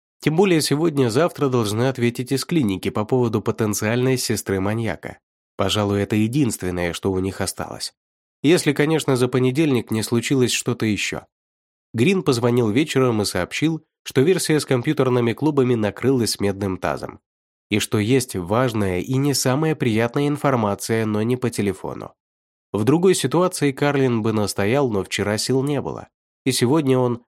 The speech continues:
ощутимо нервничал. В такие периоды, как этот, он радовался, что они с Урсулой разъехались по разным спальням.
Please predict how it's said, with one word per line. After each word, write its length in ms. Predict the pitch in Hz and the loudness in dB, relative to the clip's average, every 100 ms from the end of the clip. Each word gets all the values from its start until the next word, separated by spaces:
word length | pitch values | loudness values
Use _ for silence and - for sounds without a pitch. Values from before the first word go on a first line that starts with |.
| - | -2
ощутимо 560 | 117 - 104 117 110 | 0 0 0 0 2
нервничал. 680 | 101 80 - 58 - 62 - _ _ _ _ _ _ _ | 0 -4 -6 -10 -10 -10 -14 _ _ _ _ _ _ _
В 60 | - | 0
такие 320 | 143 170 196 | 2 2 2
периоды, 480 | 180 180 180 147 131 | 2 4 4 2 2
как 240 | 135 - | 2 2
этот, 300 | 170 120 104 | 0 0 0
он 120 | 107 | 0
радовался, 640 | 101 123 110 101 98 - 95 | 2 2 2 0 0 -2 -4
что 200 | - 101 | -2 0
они 200 | 107 120 | 0 0
с 80 | 107 | -2
Урсулой 460 | 95 - 135 107 | -4 0 2 2
разъехались 640 | 101 95 117 123 104 98 - | 0 0 0 0 -2 -4 -2
по 120 | 98 | -2
разным 380 | 101 98 101 92 | 0 0 -2 -4
спальням. 560 | - 90 64 57 - | -2 -4 -4 -10 -14